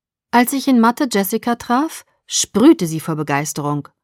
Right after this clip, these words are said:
Sie und Angela hatten beschlossen, nach der Schule nach Port Angeles zu fahren,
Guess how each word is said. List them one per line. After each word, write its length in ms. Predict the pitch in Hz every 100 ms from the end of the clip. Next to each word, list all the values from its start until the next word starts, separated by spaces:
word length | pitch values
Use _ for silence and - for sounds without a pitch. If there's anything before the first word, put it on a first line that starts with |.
| _ _ - - - -
Sie 280 | 202 247 330
und 220 | 233 196
Angela 400 | 208 214 233 247
hatten 240 | 226 220
beschlossen, 560 | 190 - 185 190 247 233
nach 220 | 208 208
der 160 | - 208
Schule 320 | 185 247 233
nach 180 | 202 185
Port 280 | - 196 202
Angeles 400 | 226 196 175 -
zu 120 | 196
fahren, 380 | - 196 220